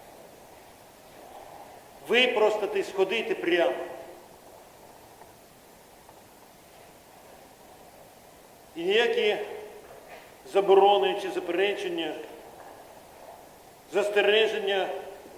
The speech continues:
тих, що хочуть наслідувати букву закона, для нього не мають ніякої ваги. Це треба робити завжди. Той, хто зв'язаний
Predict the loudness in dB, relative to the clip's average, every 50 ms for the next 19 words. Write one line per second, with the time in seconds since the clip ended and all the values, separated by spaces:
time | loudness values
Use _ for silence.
0 | -12 -6 -4 -4 -4 -4 -4 0 2 2 2 4 6 6 8 8 6 4 0 -2
1 | -6 -8 -10 -12 -14 -16 -16 -16 -18 -18 -18 -12 -4 -2 0 0 0 -2 -4 -6
2 | -6 -6 -4 -2 -2 -2 0 6 6 6 6 6 4 2 2 4 4 4 4 4
3 | 2 4 4 4 4 4 4 2 2 0 -4 -8 -10 -14 -10 -4 -4 -2 -2 0
4 | 2 2 2 2 2 0 2 4 4 4 4 4 0 -4 -6 -8 -10 -12 -14 -16
5 | -18 -14 -12 -8 -4 2 4 4 4 4 2 -2 -2 0 0 0 0 2 2 0
6 | 0 0 -2 -6 -10 -12 -14 -16 -18 -20 -20 -20 -20 -18 -14 -14 -12 -12 -14 -16
7 | -18 -20 -20 -16 -2 4 6 8 8 8 8 8 8 8 8 8 8 8 8 8
8 | 8 6 6 4 6 4 4 4 4 2 0 0 0 0 -2 -6 -10 -12 -16 -18
9 | -20 -20 -20 -20 -20 -20 -20 -20 -20 -20 -20 -20 -20 -10 4 8 8 10 10 8
10 | 4 0 0 0 0 0 0 -2 -4 -6 -12 -14 -16 -18 -20 -20 -20 -20 -20 -20
11 | -20 -20 -20 -20 -20 -20 -20 -20 -20 -20 -20 -20 -20 -20 -20 -20 -20 -20 -20 2
12 | 8 10 10 10 10 6 4 2 2 0 0 2 4 6 6 6 6 4 0 0
13 | 0 0 0 -2 -2